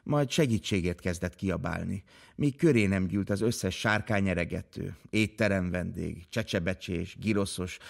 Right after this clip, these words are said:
fagylaltárus, végül egy vízimentő is előkerült valahonnan. Csak éppen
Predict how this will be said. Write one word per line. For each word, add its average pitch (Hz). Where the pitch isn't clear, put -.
fagylaltárus, 92
végül 151
egy 127
vízimentő 101
is 85
előkerült 78
valahonnan. -
Csak -
éppen 117